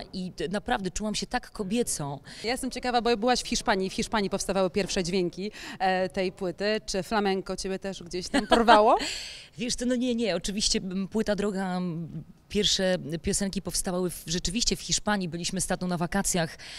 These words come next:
Speaker 1: Em, cóż, no, zaczęliśmy sobie dżemować po dużej ilości wina, e, i, i zbierać pomysły pierwsze. Em, ale to był taki moment rzeczywiście przełomowy, bo gdyby nie to słońce, gdyby może nie to spotkanie nasze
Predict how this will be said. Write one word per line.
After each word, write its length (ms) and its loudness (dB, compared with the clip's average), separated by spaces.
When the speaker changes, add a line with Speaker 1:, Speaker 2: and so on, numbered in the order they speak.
Speaker 1:
Em, 640 0
cóż, 320 2
no, 160 -2
zaczęliśmy 400 0
sobie 160 0
dżemować 440 2
po 100 -4
dużej 280 0
ilości 340 -2
wina, 420 -4
e, 400 2
i, 380 -4
i 40 2
zbierać 400 0
pomysły 500 2
pierwsze. 580 0
Em, 840 0
ale 200 2
to 160 2
był 160 -2
taki 240 -4
moment 280 2
rzeczywiście 440 0
przełomowy, 720 2
bo 340 0
gdyby 340 0
nie 100 2
to 100 0
słońce, 540 -6
gdyby 360 -4
może 320 -2
nie 120 0
to 100 -2
spotkanie 500 -2
nasze 400 -2